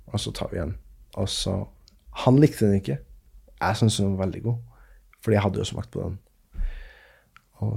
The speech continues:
så spør jeg han om ikke vi kan ta mer. Eh, "Nei, jeg vil ikke ha noe mer.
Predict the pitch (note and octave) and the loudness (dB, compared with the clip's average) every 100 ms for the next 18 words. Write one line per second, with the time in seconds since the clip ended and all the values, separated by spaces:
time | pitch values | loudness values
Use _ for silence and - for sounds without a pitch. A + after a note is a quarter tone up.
0 | A2+ - - - - G#2 G2+ - G#2+ A2 | -6 -8 -8 -8 -6 -4 -4 -6 -8 -10
1 | G#2+ A2 G#2+ A2 - - - A2 G2 G2 | -10 -10 -12 -14 -16 -14 -2 2 4 4
2 | G2 G2 G2+ - G2 F#2+ G2 F#2 E2 A#2 | 2 2 0 -2 -4 -4 0 0 0 -2
3 | - _ _ _ _ _ _ _ _ - | -6 _ _ _ _ _ _ _ _ -20
4 | - A#2 A2+ A2+ A#2 A#2 - - - - | -8 -2 -2 -2 -2 -4 -6 -10 -6 -2
5 | F2 G2 - D#2+ E2 D#2+ | 0 0 0 -2 -2 -6